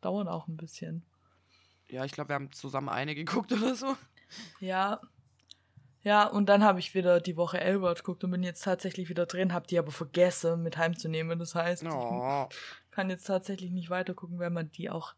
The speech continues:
Speaker 1: ich glaube, nirgendwo streamen kann. Ich glaub, die war mal bei Sky Ticket, aber ich glaub, die ist nicht mehr.
Speaker 2: Ja, das könnte ich vielleicht noch gucken, aber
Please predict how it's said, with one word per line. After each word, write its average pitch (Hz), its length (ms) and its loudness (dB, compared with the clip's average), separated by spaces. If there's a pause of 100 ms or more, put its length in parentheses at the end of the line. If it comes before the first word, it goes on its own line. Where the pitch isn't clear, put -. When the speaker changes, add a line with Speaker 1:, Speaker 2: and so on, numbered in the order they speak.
(100)
Speaker 1:
ich - 260 -12
glaube, 180 420 -2
nirgendwo 170 640 -4
streamen 185 560 -4
kann. 208 320 -8 (400)
Ich 151 140 -10
glaub, 190 280 6
die 170 140 -4
war 175 180 10
mal 214 180 8
bei 180 140 6
Sky 175 360 6
Ticket, 180 420 2
aber 165 260 -2
ich - 520 -12
glaub, 160 280 -14
die 185 100 -12
ist - 120 -8
nicht 170 220 -12
mehr. 175 240 -12 (1300)
Speaker 2:
Ja, 147 100 -2
das - 140 -12
könnte 208 120 -6
ich - 40 -12
vielleicht 165 240 -4
noch 147 120 -12
gucken, 127 300 -10
aber 127 300 -6